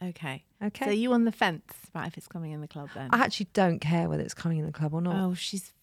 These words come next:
Speaker 1: very dismissive of this.
Speaker 2: I am. Anything <laughs> hair related.
Speaker 1: Jeez.
Speaker 2: So over it. I just, I can't, just you decide. It's up to you. If you want them in the club, they'll come in the club.
Speaker 1: If it would help you with your day's efficiency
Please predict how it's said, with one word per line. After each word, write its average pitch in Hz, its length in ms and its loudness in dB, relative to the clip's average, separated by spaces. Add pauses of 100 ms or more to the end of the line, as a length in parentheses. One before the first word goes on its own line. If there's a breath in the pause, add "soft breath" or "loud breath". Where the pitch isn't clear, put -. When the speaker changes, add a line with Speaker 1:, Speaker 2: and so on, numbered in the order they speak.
Speaker 1:
very 196 340 6
dismissive 160 520 -4 (100)
of 170 60 -14
this. - 100 -20
Speaker 2:
I 269 220 6
am. 311 680 4
Anything 247 400 4
<laughs> 214 60 4
hair 196 280 2
related. - 640 -2
Speaker 1:
Jeez. - 360 -6
Speaker 2:
So - 320 0 (240)
over 339 160 4
it. 226 120 8
I 294 120 6
just, - 320 -6 (100)
I 330 140 6
can't, - 400 -6
just - 220 -6
you 302 160 4
decide. - 520 -8
It's - 140 -4
up 233 160 -2
to - 140 -4
you. 170 180 2
If 175 160 -6
you 254 80 -2
want 254 160 2
them 226 60 2
in 208 80 2
the 190 80 -2
club, 170 320 0
they'll - 120 -4
come - 240 -8
in 131 80 -6
the - 80 -14
club. 330 240 6
Speaker 1:
If 381 160 4 (160)
it 262 240 2
would 226 160 6
help 294 340 4
you 185 500 2 (580)
with 180 280 0
your 165 680 0 (1120)
day's 233 400 4
efficiency 156 920 -8